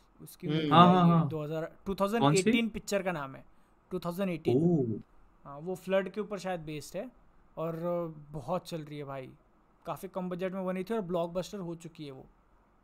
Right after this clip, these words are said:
Speaker 1: थिएटर्स में।
Speaker 3: ओके।
Speaker 1: हाँ।
Speaker 3: अबे, एक वो मलयालम मूवी से याद आया, एक म-, मलयालम मूवी देखी थी मैंने,
Speaker 1: हम्म।
Speaker 3: फॉरेंसिक।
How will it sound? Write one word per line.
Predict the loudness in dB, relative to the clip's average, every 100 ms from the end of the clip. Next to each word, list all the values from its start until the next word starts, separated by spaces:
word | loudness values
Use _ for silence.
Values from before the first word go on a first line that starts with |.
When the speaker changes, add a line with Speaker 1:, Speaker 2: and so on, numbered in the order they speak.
| _ -14
Speaker 1:
थिएटर्स | -14 -14 -16
में। | -8
Speaker 3:
ओके। | -4 -4 -2 -2 -2 -6 _ -20
Speaker 1:
हाँ। | -20 -20 -20 -14 4
Speaker 3:
अबे, | 10 12
एक | 12 10
वो | 8
मलयालम | 10 10 10 10
मूवी | 8 6 6
से | 6
याद | 6 8
आया, |
एक | 6 4
म-, | 0 0 2 4
मलयालम | 6 8 8 6
मूवी | 4 4
देखी | 4 4 2
थी | 2
मैंने, | 2 2
Speaker 1:
हम्म। | -2 -6 -4
Speaker 3:
फॉरेंसिक। | 8 10 12 10 10 8